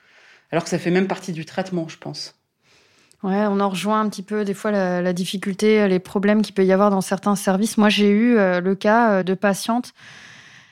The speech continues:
Speaker 2: qui, euh, avaient eu des résultats d'examen, euh, à domicile, qui les interprétaient seules, euh, dans l'attente et dans tout le contexte qu'on imagine autour de la P M A, et qui finalement, euh, des fois me contactaient moi ou essayaient de trouver une solution. Est-ce que ça a pris, ça a pas pris, je comprends pas. Et, et ça, pour moi, c'est vrai que c'est un,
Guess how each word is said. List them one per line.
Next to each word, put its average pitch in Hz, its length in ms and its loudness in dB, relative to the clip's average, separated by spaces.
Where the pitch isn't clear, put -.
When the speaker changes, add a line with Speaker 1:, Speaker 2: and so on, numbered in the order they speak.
Speaker 2:
qui, 208 320 0
euh, 185 340 2
avaient 196 220 2
eu 226 100 4
des 190 220 -2
résultats 202 420 2
d'examen, 202 720 2
euh, 180 180 0
à 196 100 2
domicile, 208 600 2
qui - 140 -6
les 190 160 2
interprétaient 196 580 0
seules, 226 320 2
euh, 185 220 0
dans 175 200 -4
l'attente 190 380 0
et 190 80 2
dans 175 180 0
tout 190 140 -4
le 202 60 -2
contexte 202 400 0
qu'on 202 160 2
imagine 202 400 4
autour 190 200 -2
de 190 40 2
la 180 80 2
P 196 140 -2
M 190 180 2
A, 226 180 2
et 185 100 -2
qui - 160 -6
finalement, 214 560 2
euh, 185 240 0
des 180 100 -2
fois 202 140 -2
me 196 140 2
contactaient 196 440 -2
moi 220 360 4
ou 202 60 0
essayaient 190 200 -2
de 190 40 -20
trouver 208 300 0
une 190 140 2
solution. 196 640 0
Est-ce 180 140 -2
que 202 100 0
ça 196 180 2
a 185 60 2
pris, 233 240 2
ça 202 160 0
a 190 40 0
pas 190 120 0
pris, 226 240 -2
je - 80 -4
comprends 190 320 -2
pas. 214 240 2
Et, 180 120 -2
et - 80 0
ça, 226 220 2
pour 208 220 -2
moi, 220 100 4
c'est 208 140 -4
vrai 202 120 0
que - 60 -6
c'est - 140 -4
un, 180 200 0